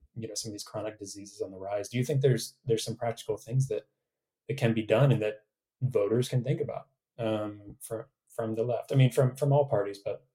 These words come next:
you know, we'll talk to the left here 'cause we hear about healthcare the most, um, from the left.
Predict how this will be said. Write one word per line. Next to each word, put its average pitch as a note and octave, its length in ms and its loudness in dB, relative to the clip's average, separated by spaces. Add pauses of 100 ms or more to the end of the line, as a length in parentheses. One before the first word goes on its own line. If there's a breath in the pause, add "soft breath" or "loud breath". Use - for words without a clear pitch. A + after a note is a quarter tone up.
(140)
you A2 80 -16
know, G#2 80 -16
we'll - 100 -14
talk - 180 -12
to - 80 -20
the A2 60 -4
left G2 180 -6
here G#2 160 -6
'cause F#2+ 140 -10
we G#2 100 -8
hear A2 220 8
about G#2 200 0
healthcare A2+ 360 -2
the G#2+ 80 -10
most, F#2+ 400 -8 (560)
um, F#2+ 200 -8 (440)
from - 200 -12
the - 80 -12
left. - 300 -14